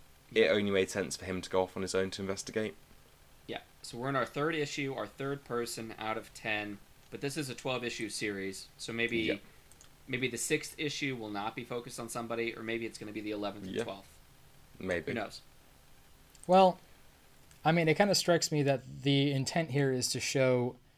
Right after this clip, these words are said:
Speaker 3: that not all one people are going to be alike, and people are going to react to things differently. I mean, we have the people who seem to be, like, the enablers for Walter, um, right now, at, or at least, like, trying to
Speaker 2: Yeah.
Speaker 3: keep the peace.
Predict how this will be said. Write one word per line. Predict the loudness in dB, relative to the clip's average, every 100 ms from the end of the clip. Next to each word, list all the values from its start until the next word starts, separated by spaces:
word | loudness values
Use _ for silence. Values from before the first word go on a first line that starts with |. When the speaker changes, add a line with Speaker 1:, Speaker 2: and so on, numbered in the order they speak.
| _ _ _ _ _ _ _ -14
Speaker 3:
that | 0 6 8 8
not | 6 6
all | 8 6 6
one | 4 2
people | 0 -2 0 2
are | 2
going | 0 -2
to | -2
be | 0
alike, | 0 0 -2 -2
and | -6 -2
people | -2 0
are |
going | 0 0
to |
react | 0 0 -2
to | -6
things | -4 -4 -2
differently. | -4 -4 -4 -2 -2
I | -2
mean, | 0
we | 2
have | 6 6 6 2 0
the | 0
people | 2 -2 -2
who | -2 2
seem | 2 2
to | 0
be, | 0 0
like, | 0
the | -2 -2
enablers | 0 -2 -2 -2 -2
for | -4
Walter, | -2 -2 -2 -4 -4 -10 -20 -20 _ _
um, | 0 2 4 2 -2 -6 -4
right | -2 0
now, | -2 -2 -4 -8 _
at, | 4 8
or | 10
at | 10
least, | 10 8 4
like, | 0
trying | 4 4 4
to | 2
Speaker 2:
Yeah. | 2
Speaker 3:
keep | 0
the | -2
peace. | -2 0 2 0